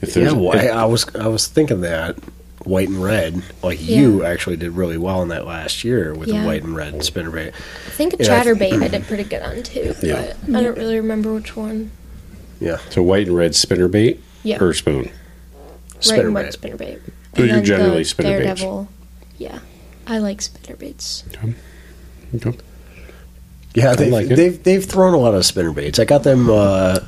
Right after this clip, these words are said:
Speaker 2: I think it
Speaker 1: Uh,
Speaker 2: was
Speaker 1: it's a weedy lake. I mean, it's, it's hard to fish.
Speaker 2: There's a lot of, there's a lot of timber too. So
Speaker 1: Yeah.
Speaker 2: like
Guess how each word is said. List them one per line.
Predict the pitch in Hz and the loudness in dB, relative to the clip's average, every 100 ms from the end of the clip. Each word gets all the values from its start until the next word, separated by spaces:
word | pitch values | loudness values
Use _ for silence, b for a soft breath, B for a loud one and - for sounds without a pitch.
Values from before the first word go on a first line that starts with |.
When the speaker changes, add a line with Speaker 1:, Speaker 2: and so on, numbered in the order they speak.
| - | -4
Speaker 2:
I | 107 104 | -2 2
think | 120 | 4
it | 120 | 4
Speaker 1:
Uh, | 113 | 4
Speaker 2:
was | 104 - | 2 4
Speaker 1:
it's | 175 | 4
a | 110 | 4
weedy | 104 92 | 4 0
lake. | 82 76 85 - | -2 -2 -2 0
I | 95 | 4
mean, | 85 85 | 6 6
it's, | 92 - | 4 2
it's | 110 - | 2 0
hard | - 101 98 | 2 2 2
to | 92 | 0
fish. | - 90 | 2 2
Speaker 2:
There's | 120 113 | 4 4
a | 127 | 4
lot | 127 151 | 4 4
of, | 151 | 4
there's | 139 135 | 4 4
a | |
lot | 135 143 | 4 4
of | 135 | 4
timber | 143 127 87 78 | 2 2 0 -4
too. | - 104 78 73 | 0 0 0 -2
So | 92 85 | 0 2
Speaker 1:
Yeah. | 87 | 2
Speaker 2:
like | 87 87 | 2 0